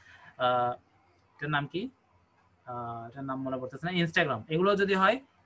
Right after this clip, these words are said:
যেখান থেকে ছবি নেবেন, চেষ্টা করবেন একটু effect দিলেও এটা ইউনিক, ইউনিক মোটামুটি হয়ে যাবে। তবে যদি কোনো ব্যক্তির ছবি নেন, সেই ক্ষেত্রে আপনি যত যাই লিখেন, যত যাই edit করেন, ওটা কখনো ইউনিক হবে না, কারণ ওটা একজন মানুষের ছবি। সে যে কোনো সময় claim করতে পারবে, যেহেতু সে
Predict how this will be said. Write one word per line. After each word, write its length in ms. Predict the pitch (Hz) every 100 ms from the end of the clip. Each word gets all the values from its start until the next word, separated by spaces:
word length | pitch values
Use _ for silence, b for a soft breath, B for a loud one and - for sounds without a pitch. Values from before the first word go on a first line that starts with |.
| _
যেখান 340 | 123 190 233 233
থেকে 280 | 233 233
ছবি 260 | 233 190 180
নেবেন, 220 | 175 190
চেষ্টা 320 | 214 220 240
করবেন 260 | 226 233 247
একটু 420 | 254 - - 277
effect 400 | 240 208 269 269
দিলেও 360 | 220 233 262 240
এটা 120 | 208
ইউনিক, 380 | 202 180 165 165 -
ইউনিক 320 | 185 220 214
মোটামুটি 340 | 196 208 202
হয়ে 140 | 175 151
যাবে। 180 | 160 220
তবে 180 | 202
যদি 220 | 190 202 202 b b b b
কোনো 160 | 202
ব্যক্তির 540 | 208 135 185 - 233 233
ছবি 240 | 233 202
নেন, 140 | 196 233
সেই 200 | 214 196
ক্ষেত্রে 240 | 202 214
আপনি 220 | 208 214
যত 280 | 180 165 175
যাই 320 | 160 160 196
লিখেন, 440 | 190 165 175 196 190
যত 240 | 175 180
যাই 340 | 165 165 180 180
edit 220 | 170 170
করেন, 280 | 180 175 175
ওটা 160 | 165 175
কখনো 220 | 170 180
ইউনিক 320 | 170 165 160
হবে 180 | 170 170
না, 80 | 175
কারণ 240 | 175 170
ওটা 160 | 156 160
একজন 240 | 151 196 - _ b b -
মানুষের 480 | 135 143 170 185 196
ছবি। 220 | - 127
সে 140 | 120
যে 140 | 139 147
কোনো 160 | 165
সময় 300 | 175 185 190
claim 220 | 190 175 170
করতে 220 | 175 180
পারবে, 240 | 180 196
যেহেতু 360 | 165 170 165 185
সে 160 | 170